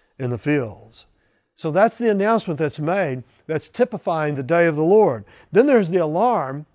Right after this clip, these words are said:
in the first trumpet that is blown in the book of Joel in verse eleven, one through eleven of chapter two. Joel is told to blow the trumpet as a warning to warn the people that the coming locusts, the consuming locusts are coming. And they're gonna eat everything.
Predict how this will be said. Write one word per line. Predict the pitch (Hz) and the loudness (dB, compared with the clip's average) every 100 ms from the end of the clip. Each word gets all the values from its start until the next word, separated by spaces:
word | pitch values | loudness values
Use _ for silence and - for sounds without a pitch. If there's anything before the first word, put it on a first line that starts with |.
| _ _ _ _ _ | _ _ _ _ _
in | 151 | -8
the | 147 | -6
first | - 254 240 | 0 0 0
trumpet | - 247 214 190 | -2 -2 0 0
that | 202 | 0
is | 190 | 0
blown | 143 180 220 226 180 | 0 2 4 4 2
in | |
the | 160 | 0
book | 156 190 | -2 -2
of | 160 | -2
Joel | 151 208 190 160 165 147 | -2 0 2 0 -2 -6
in | 147 | -6
verse | 147 208 214 | 0 0 0
eleven, | 170 156 185 226 156 147 _ _ - | -2 0 2 2 0 -6 _ _ -2
one | 156 196 | 2 2
through | 226 | 2
eleven | 170 170 208 | 0 2 0
of | 180 | -2
chapter | - 208 180 | -4 -4 -4
two. | 147 214 226 180 160 - _ _ | -2 4 4 4 -2 -10 _ _
Joel | 135 180 233 | 0 4 4
is | 208 | 2
told | - 220 170 | 0 0 0
to | 156 | -2
blow | 123 160 220 233 | -2 0 4 6
the | 185 | 4
trumpet | 170 214 226 208 | 0 0 -2 0
as | 170 | -4
a | 165 | -4
warning | 160 214 226 202 | -2 0 0 -2
to | 170 | -4
warn | 151 185 240 233 | -2 0 2 0
the | |
people | 196 196 202 214 | -2 -4 -2 -4
that | 190 185 | -2 -6
the | 180 | -8
coming | - 196 220 220 | -6 -4 -2 -2
locusts, | 196 185 196 196 185 - - _ _ _ - | 0 0 2 0 -2 -8 -20 _ _ _ -2
the | 160 | 0
consuming | 185 160 202 208 196 | 0 2 0 0 -2
locusts | 170 165 165 170 | -4 -4 -6 -6
are | |
coming. | 156 180 185 175 107 80 78 _ _ _ _ _ _ _ _ | -10 -6 -6 -6 -8 -12 -20 _ _ _ _ _ _ _ _
And | - | -2
they're | 165 | 0
gonna | 202 | 2
eat | 220 226 | 2 0
everything. | - 214 226 214 - 160 113 85 | 0 0 2 0 -2 -6 -6 -10